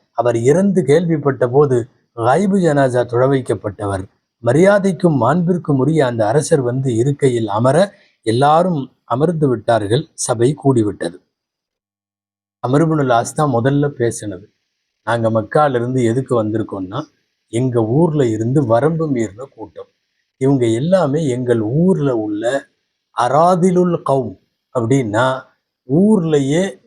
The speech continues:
ரொம்ப ரொம்ப தாழ்த்தப்பட்ட மக்கள்.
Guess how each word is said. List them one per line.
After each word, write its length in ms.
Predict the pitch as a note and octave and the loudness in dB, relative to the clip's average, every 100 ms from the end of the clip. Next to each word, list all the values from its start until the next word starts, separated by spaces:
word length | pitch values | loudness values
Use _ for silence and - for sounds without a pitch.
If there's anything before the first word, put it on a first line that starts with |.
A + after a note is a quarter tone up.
| - | -4
ரொம்ப 480 | A#2+ D#3+ E3+ F#3+ F3 | -2 0 2 4 4
ரொம்ப 640 | D3+ D3 C#3+ G3 A3+ - _ _ _ | 2 0 2 2 2 -8 _ _ _
தாழ்த்தப்பட்ட 800 | - - F#3 F3+ F#3+ D3+ C3+ G#2+ D#3 | -2 0 2 0 0 2 0 0 0
மக்கள். 500 | A2+ F#2 F2+ E2+ | 0 -2 -6 -8